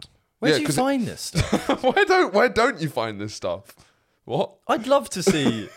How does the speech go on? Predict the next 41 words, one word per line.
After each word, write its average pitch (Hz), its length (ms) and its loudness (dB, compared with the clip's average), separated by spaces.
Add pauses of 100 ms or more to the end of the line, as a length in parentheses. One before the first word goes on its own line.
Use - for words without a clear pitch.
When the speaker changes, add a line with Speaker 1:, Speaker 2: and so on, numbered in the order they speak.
(100)
Speaker 2:
<laughs> - 160 -20
Speaker 1:
you 135 640 0
on 135 180 0
the 131 120 0
internet 95 480 -4 (300)
just - 240 -12
casually 110 420 -4
browsing. 82 500 -8 (140)
Speaker 2:
I 254 220 6
make 214 200 0
myself 160 500 2
laugh. 98 460 -2 (380)
S-, - 240 -14 (140)
like, 175 180 2
sometimes 208 600 4
Speaker 1:
<laughs> - 20 -8
Did 131 160 -6
you 135 100 -4
zoom, 127 280 0
you 113 160 -4
zoom 120 280 2
out 101 280 0
and - 80 -4
Speaker 2:
No, 214 80 6
Speaker 1:
look 190 80 4
at - 60 -2
what 190 60 -4
Speaker 2:
so-, 240 100 4
Speaker 1:
you're 185 80 -2
Speaker 2:
yeah, 202 80 4
Speaker 1:
doing? 151 80 2
Speaker 2:
sometimes 202 500 0
I'm, 151 100 2
like, 143 180 -2
forty-five 139 500 -2
minutes 120 240 -8
deep. 143 380 -4 (160)
Fucking, 113 680 -10
you 123 100 -6
know. 95 280 -6
Speaker 1:
I, 180 320 2